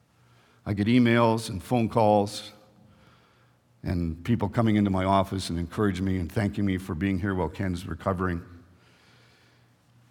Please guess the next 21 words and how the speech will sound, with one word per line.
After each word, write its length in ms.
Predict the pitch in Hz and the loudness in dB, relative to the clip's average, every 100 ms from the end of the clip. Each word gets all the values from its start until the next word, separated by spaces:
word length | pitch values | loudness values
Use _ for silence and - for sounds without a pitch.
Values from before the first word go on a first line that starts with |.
| _ | _
And 120 | 131 | 4
I 60 | 131 | 10
like 240 | 170 202 | 10 10
the 100 | 151 | 4
emails 720 | - 143 120 95 82 73 - - - - _ _ _ | 4 6 6 4 2 -2 -10 -12 -20 -20 _ _ _
'cause 140 | 120 110 | 0 2
I 100 | 104 | 2
take 220 | 131 117 | 0 0
'em 80 | 117 | 0
home 240 | 120 110 | 2 2
and 80 | 101 | 0
I 60 | |
rush 260 | 92 104 104 | 2 2 2
home 160 | 113 101 | -2 -2
and 80 | |
I 20 | 85 | -2
show 160 | 104 | -2
'em 100 | 101 | -4
to 60 | 90 | -2
my 120 | 92 | -4
wife. 240 | 85 76 | -4 -6